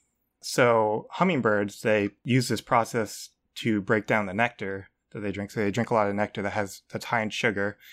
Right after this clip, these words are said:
and that in turn fuels their flight. That's, that's why they kinda need that much, that high metabolism, is because they need to fly. So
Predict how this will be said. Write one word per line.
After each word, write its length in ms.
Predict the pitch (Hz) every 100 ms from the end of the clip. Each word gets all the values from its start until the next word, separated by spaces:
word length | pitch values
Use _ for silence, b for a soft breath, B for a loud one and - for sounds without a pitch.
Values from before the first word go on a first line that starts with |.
| B B B
and 180 | - 107
that 180 | 117 117
in 120 | 113
turn 280 | - 117 104
fuels 720 | - - 113 110 104 - - _ _ _
their 220 | 123 104
flight. 640 | 92 - 120 95 - - - _ _ -
That's, 280 | 110 -
that's 280 | - 110 -
why 140 | 107 98
they 360 | 98 92 87 _ _ _
kinda 280 | - 113 98
need 340 | 95 104 104
that 180 | 95 107
much, 460 | 110 98 - - - _ -
that 140 | 127
high 180 | 101 113
metabolism, 680 | 104 98 107 107 98 - 135
is 80 | 110
because 240 | 98 98
they 80 | 98
need 140 | 98
to 80 | 92
fly. 320 | - 98 95 - b b b b b
So 680 | - - 120 113 110 110